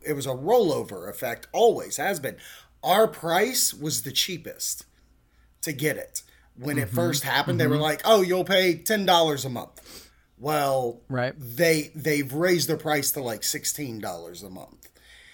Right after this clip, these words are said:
Speaker 1: So
Speaker 2: Wow.
Speaker 1: because,
Speaker 2: Right.
Speaker 1: because it did not get renewed, we had to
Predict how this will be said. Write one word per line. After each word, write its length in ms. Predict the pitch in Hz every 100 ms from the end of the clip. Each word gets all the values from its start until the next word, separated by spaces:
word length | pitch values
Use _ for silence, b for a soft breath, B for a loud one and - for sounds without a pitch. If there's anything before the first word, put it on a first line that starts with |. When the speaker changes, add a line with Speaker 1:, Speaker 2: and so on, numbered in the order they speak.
| -
Speaker 1:
So 600 | - 180 156 147 135 -
Speaker 2:
Wow. 80 | 110 156
Speaker 1:
because, 720 | 131 156 233 196 156 151 120 - _ _ _
Speaker 2:
Right. 80 | 123
Speaker 1:
because 540 | 127 170 180 175 127
it 360 | 147 - 143 -
did 140 | 147
not 220 | 143 139 135
get 200 | 143 120
renewed, 600 | 120 147 180 113 104 107
we 160 | 135
had 320 | 131 131 113 107
to 600 | 135 113 110 98 95